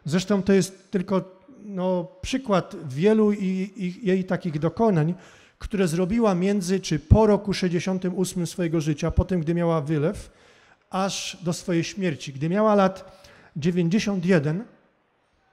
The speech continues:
rząd Japonii zaprosił ją do Japonii, żeby zdobyła Mou-, Mount Fidżi, górę Fidżi,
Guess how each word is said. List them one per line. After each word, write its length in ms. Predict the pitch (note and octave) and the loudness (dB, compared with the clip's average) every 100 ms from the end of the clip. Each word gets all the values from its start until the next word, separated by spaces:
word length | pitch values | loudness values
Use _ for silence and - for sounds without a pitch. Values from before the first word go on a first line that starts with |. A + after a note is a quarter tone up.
| _ _ _ _ _ _ _ _ | _ _ _ _ _ _ _ _
rząd 360 | C3+ F3 A#3 G3 | -2 0 2 2
Japonii 640 | G3+ G3 A3+ E3 D3+ G#3+ - | 2 4 4 4 0 -4 -10
zaprosił 600 | B2+ F3 F#3 G3+ G3+ F#3+ | -2 -2 2 0 2 0
ją 180 | F3+ F3 | 0 0
do 80 | F3 | 0
Japonii, 580 | D#3+ F#3 D#3+ C#3 G3 - - _ _ _ - | 0 4 2 2 -2 -6 -20 _ _ _ -8
żeby 600 | A#2+ F3+ E3+ F#3 F3+ F3+ | 0 0 4 4 4 2
zdobyła 640 | D#3+ B2+ D3+ D#3+ G#3 F#3+ F3+ | -6 -4 -4 0 2 2 2
Mou-, 340 | D#3+ F3+ F3+ F#3 | 2 2 2 -2
Mount 280 | F3 F3 F3 | -2 -2 -2
Fidżi, 360 | - F3+ C3 C#3+ | -6 -6 -4 -4
górę 240 | F#3+ F3+ | 0 0
Fidżi, 500 | F3+ - D3+ C3 A2 | 0 -6 -8 -10 -16